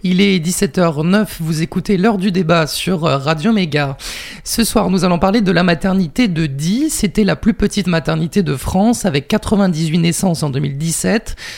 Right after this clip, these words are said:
Depuis plus de trente ans, cette maternité est menacée, mais jusqu'à maintenant, la mobilisation des habitants et des élus a réussi à la sauver jusqu'au trente et un décembre deux mille dix-sept. Dimanche dernier, la maternité a fermé ses portes, entre amertume, résignation et colère.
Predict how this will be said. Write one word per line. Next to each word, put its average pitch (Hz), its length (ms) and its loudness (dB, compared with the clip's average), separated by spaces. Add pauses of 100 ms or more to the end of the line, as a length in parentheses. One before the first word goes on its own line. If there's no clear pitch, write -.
(240)
Depuis 196 200 4
plus 262 140 2
de 277 60 -2
trente 226 280 0
ans, 262 140 0
cette 247 220 -2
maternité 190 680 2
est 165 60 2
menacée, 208 560 2
mais 220 160 2
jusqu'à 202 320 0
maintenant, 214 320 2
la 196 100 4
mobilisation 170 640 0
des 180 220 2
habitants 175 360 0
et 185 100 2
des 151 280 -2
élus 214 300 4
a 190 80 2
réussi 170 400 0
à 190 40 2
la 156 120 0
sauver 214 420 0
jusqu'au 185 320 -2
trente - 380 -6
et - 20 0
un 185 100 0
décembre 160 440 -2
deux 147 80 -4
mille 147 180 -6
dix-sept. 196 560 -4 (560)
Dimanche 175 300 2
dernier, 185 260 2
la 208 60 2
maternité 170 500 0
a 214 60 2
fermé 202 280 2
ses 196 180 -4
portes, - 440 -2 (120)
entre 180 340 -4 (120)
amertume, 196 640 0
résignation 180 680 0
et 175 60 0
colère. 139 480 -4